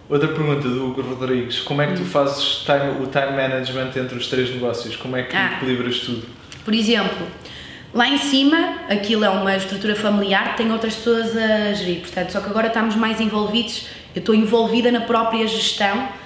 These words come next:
Speaker 2: e no próprio caminho e percurso que a empresa quer, quer percorrer a partir de agora deste ano. Ahm, aqui em baixo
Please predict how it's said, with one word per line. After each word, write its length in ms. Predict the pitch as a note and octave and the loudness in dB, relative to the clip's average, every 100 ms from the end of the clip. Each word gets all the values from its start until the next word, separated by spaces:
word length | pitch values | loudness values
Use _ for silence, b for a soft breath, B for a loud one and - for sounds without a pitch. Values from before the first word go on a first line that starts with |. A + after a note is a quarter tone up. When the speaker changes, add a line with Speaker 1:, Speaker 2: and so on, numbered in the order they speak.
| B - | B -6
Speaker 2:
e 100 | G3 | -4
no 100 | G3+ | -2
próprio 360 | G3+ G#3+ G#3+ G#3+ | 0 2 2 0
caminho 380 | A3 G#3 A3 A3+ | 0 2 2 2
e 40 | |
percurso 440 | G#3+ G#3 A3 G#3 | 0 -4 -4 -6
que 80 | - | -2
a 40 | G#3+ | -2
empresa 380 | G#3 G#3+ G#3+ | 0 -2 -2
quer, 480 | G#3 G#3+ G3+ G3+ G3 | -4 -4 -2 -2 -4
quer 200 | G3 G3+ | -4 -6
percorrer 440 | G3+ - F#3+ G#3 G#3 | -6 -10 -4 0 0
a 40 | |
partir 320 | G#3 G3+ G3 F#3+ | 0 -4 -6 -6
de 40 | G3 | -4
agora 220 | G3 F#3+ | -2 -2
deste 300 | F#3+ F#3+ - | -2 -4 -4
ano. 260 | D#3+ D#3+ D#3+ B B B B - | -2 -4 -6 B B B B -8
Ahm, 720 | - F#3+ F#3+ F#3+ F#3+ G3 G3 G3 | 0 2 2 0 -2 -4 -6 -4
aqui 240 | G#3 G3+ C4 | -2 2 4
em 160 | C4 | 4
baixo 540 | A3+ F#3 E3+ - - | 4 2 0 -2 -2